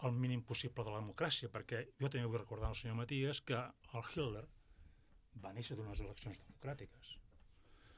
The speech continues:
Per tant, el que passa del feixisme normalment és que s'aprofiten de la democràcia i quan la tenen, l'anulen. Per tant,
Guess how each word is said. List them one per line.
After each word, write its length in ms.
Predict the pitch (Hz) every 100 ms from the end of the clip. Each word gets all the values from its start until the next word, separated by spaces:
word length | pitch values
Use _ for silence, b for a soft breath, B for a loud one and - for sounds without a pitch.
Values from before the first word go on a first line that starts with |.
| b b b -
Per 100 | 120
tant, 220 | 117 135 143
el 60 |
que 80 | 127
passa 380 | - 131 151 143 -
del 200 | 135 120
feixisme 520 | - - 143 127 147
normalment 440 | 127 120 117 131 139
és 280 | 123 107 - - B B B
que 120 | -
s'aprofiten 480 | 123 117 180 160 165
de 80 | 143
la 80 | 139
democràcia 640 | 135 135 131 - 120 131 - -
i 120 | 147
quan 220 | - 120 110
la 80 |
tenen, 380 | 110 165 127 143 254 -
l'anulen. 500 | 123 120 95 87 - - B B B B B -
Per 100 | 120
tant, 280 | 117 143 139